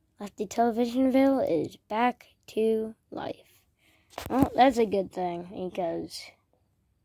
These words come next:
why not? No, it ain't. What? What?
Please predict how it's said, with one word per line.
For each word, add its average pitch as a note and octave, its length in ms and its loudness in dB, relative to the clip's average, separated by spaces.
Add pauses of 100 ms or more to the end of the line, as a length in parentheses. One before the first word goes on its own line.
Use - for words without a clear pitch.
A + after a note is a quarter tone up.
(140)
why G#3 220 -2
not? F3+ 200 -6 (2750)
No, D#4+ 320 10
it C#4 60 6
ain't. A#3 540 2 (260)
What? - 500 -2 (4000)
What? - 440 4